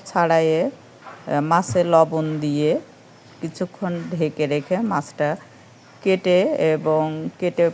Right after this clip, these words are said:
পরিষ্কার করে ধুয়ে নেওয়া হবে। তারপরে এই প্রসেসগুলা শেষ করে তারপরে, আহ,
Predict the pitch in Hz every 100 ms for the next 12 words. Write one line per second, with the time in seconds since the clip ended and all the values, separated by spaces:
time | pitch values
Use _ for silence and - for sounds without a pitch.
0 | - 170 170 - 165 165 160 156 147 160
1 | 147 139 139 135 151 143 139 147 233 -
2 | - - - - - 147 143 147 139 143
3 | 170 196 - 156 - 151 147 147 - 156
4 | - 170 175 170 160 170 262 - - -
5 | - - 180 - - 160 160 202 156 147
6 | 156 151 143 139 147 - - - -